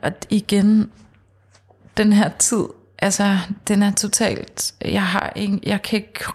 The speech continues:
rigtig huske tiden, øh, fra neonatalafdelingen, fordi det hele er bare sådan blandet sammen.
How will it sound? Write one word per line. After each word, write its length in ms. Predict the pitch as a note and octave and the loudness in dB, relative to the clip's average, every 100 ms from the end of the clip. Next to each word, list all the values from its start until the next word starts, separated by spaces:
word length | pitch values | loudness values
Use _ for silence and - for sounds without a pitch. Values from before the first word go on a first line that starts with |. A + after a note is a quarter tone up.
| - | -4
rigtig 260 | G3 G#3 | -2 0
huske 300 | F3+ G3 - - | 0 0 -2 -4
tiden, 520 | - - - G3 F#3 G#3+ | -4 -4 0 0 -2 -4
øh, 320 | - F#3+ F3+ F3 - | -2 -2 -2 -4 -4
fra 320 | - - F#3 | -6 -4 0
neonatalafdelingen, 1040 | F#3 F#3 F#3+ G3 - F#3+ F#3 F#3 F#3+ F#3+ | 2 2 0 -2 -2 -2 -2 0 2 2
fordi 300 | - G3+ F#3+ - - | -2 -4 -6 -4 -2
det 80 | F3+ | 0
hele 260 | F#3+ F3+ | 2 0
er 40 | F#3 | 0
bare 240 | E3 F3 | -2 -4
sådan 420 | - - C#3+ F3 - | -6 -4 -2 -4 -4
blandet 360 | F#3 E3+ F3+ F3 | -4 0 2 2
sammen. 340 | - A2+ - | 0 -2 -2